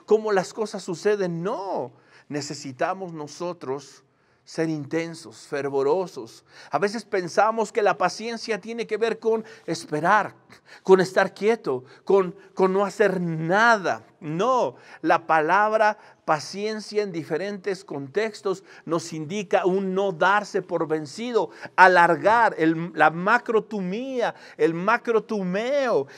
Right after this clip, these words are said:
Es la idea de Dios, algo que es alargado, esa resistencia, ese fervor, esas ganas, esa, ese no me doy por vencido,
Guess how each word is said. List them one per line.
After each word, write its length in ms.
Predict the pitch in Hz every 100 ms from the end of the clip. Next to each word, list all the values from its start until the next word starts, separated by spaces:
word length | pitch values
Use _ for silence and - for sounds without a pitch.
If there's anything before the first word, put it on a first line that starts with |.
| -
Es 220 | 214 240
la 140 | 240 208
idea 360 | 185 233 226
de 140 | 185 170
Dios, 380 | 202 240 226
algo 280 | 220 226 233
que 100 | 226
es 120 | 220
alargado, 840 | 233 202 180 147 165 214 233 185 160 - -
esa 320 | 214 - 226
resistencia, 1080 | 202 185 - 156 - - 202 226 - 170 170 - -
ese 300 | 202 208 233
fervor, 800 | - 185 165 160 175 226 226 202 - -
esas 520 | 202 208 220 208 151
ganas, 680 | 131 190 220 233 196 165 - - -
esa, 400 | 220 240 226 196 - _ -
ese 240 | 220 240
no 160 | 214 233
me 140 | 233
doy 180 | 208 226
por 260 | 220 202 175
vencido, 680 | 165 151 - 226 247 185